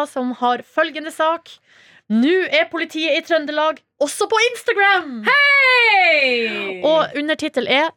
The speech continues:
Speaker 1: «Til stede på gata og på data».
Speaker 2: Å nei! Det går ikke!
Speaker 1: <laughs> Jo.
Speaker 2: Nei!
Speaker 1: Selvfølgelig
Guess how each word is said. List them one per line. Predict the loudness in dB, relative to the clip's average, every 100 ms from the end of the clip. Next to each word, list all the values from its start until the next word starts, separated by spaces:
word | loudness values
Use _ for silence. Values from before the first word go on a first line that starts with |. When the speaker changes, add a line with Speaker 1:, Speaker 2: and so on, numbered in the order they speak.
| _
Speaker 1:
«Til | -8 -8
stede | -2 0 0 0 -4 -6 -8
på | -8 -2
gata | -2 -2 -6 -6
og | -6 -14 -6
på | -4
data». | -4 -6 -12 -6
Speaker 2:
Å | 0 2 2 0
nei! | -2 -2 2 2 2 -2 -4
Det | 0 0 -2 -10 _ -12
går | 0 2 4 2
ikke! | 0 -2 0 2 -2
Speaker 1:
<laughs> | -4 -4
Jo. | -4 -4 -10 -10 _ -6
Speaker 2:
Nei! | 0 0 0 -2 0 0 -4 -10 -12
Speaker 1:
Selvfølgelig | -14 -4 -2 -2 -4